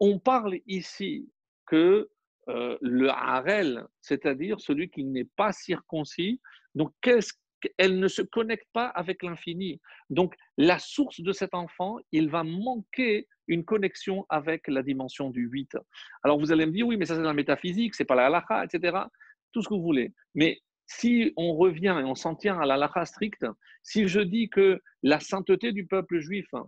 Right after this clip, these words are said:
c'est, passe par la préservation de la brite et de tous les liens et les rapports qu'un juif ou une juive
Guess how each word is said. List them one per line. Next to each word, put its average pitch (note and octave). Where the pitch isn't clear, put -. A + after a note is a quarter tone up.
c'est, -
passe A3+
par E3
la D#3+
préservation F#3
de D3
la D#3
brite E3+
et E3+
de D#3+
tous C#4
les A#3
liens G#3
et F3
les D#3+
rapports E3
qu'un D3
juif F3+
ou D#3
une C#3+
juive E3+